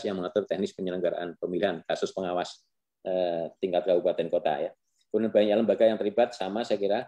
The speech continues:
penegakan hukum yang belum, eh, terlalu maksimal, adanya kewenangan yang sama di K P U dalam perkara penanganan administratif,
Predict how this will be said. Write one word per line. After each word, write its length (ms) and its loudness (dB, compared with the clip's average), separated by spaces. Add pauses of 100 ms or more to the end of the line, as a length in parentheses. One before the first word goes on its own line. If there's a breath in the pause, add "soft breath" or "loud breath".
(120)
penegakan 420 2
hukum 160 6
yang 160 2
belum, 400 -2
eh, 240 2
terlalu 320 2
maksimal, 400 -2 (720)
adanya 400 2
kewenangan 400 2
yang 240 4
sama 480 0
di 140 -10
K 100 2
P 160 0
U 80 0
dalam 240 4
perkara 320 0
penanganan 360 -4
administratif, 640 -2